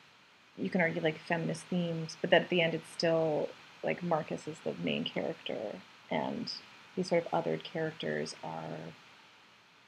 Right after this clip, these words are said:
I don't, yeah, I, I don't know if, like, Carlos is, like, seen as deviant in any kind of way, but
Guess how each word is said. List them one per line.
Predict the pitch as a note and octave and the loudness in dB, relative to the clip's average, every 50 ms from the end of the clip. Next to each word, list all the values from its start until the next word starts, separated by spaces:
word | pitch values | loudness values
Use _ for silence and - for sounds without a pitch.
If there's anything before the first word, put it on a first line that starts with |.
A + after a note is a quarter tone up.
| - - - - - - - - - - - - - - - - - - - - - - - - - - - - | -20 -20 -20 -20 -20 -20 -20 -20 -20 -20 -20 -20 -20 -20 -20 -20 -20 -20 -20 -20 -20 -20 -20 -20 -20 -20 -4 0
I | C4 D4 | 0 0
don't, | F#4 G4 G4 F4+ | 0 2 8 12
yeah, | G#4 F4+ G#3+ F3+ A#3 B3+ - | 12 12 12 12 12 12 12
I, | - D#4 | 12 12
I | E4 | 12
don't | F#4+ F#4+ | 12 12
know | F#4+ F4+ | 12 12
if, | - - | 12 12
like, | B3 G#3+ - - | 8 8 8 8
Carlos | - E3+ E3+ F3 F3+ F3+ - F#3+ | 10 10 10 10 10 6 2 -2
is, | F3+ - | -2 0
like, | - E3+ E3 - | 0 0 0 0
seen | - F#3 F3+ F3 | -2 0 2 2
as | E3 D#3+ | 2 0
deviant | D#3+ D#3+ - D#3+ D#3+ E3 F#3+ G#3 A3+ A#3+ A#3 B3 | -2 -4 -2 -2 0 0 2 2 2 2 2 2
in | A#3 | 2
any | A#3 A#3 | 2 2
kind | A#3 A#3+ A#3 A#3 | 2 2 2 2
of | A3+ | 4
way, | A#3+ A#3 A#3 A#3+ | 4 6 6 6
but | A3+ - E3+ D3+ A#2 - | 8 8 10 10 10 8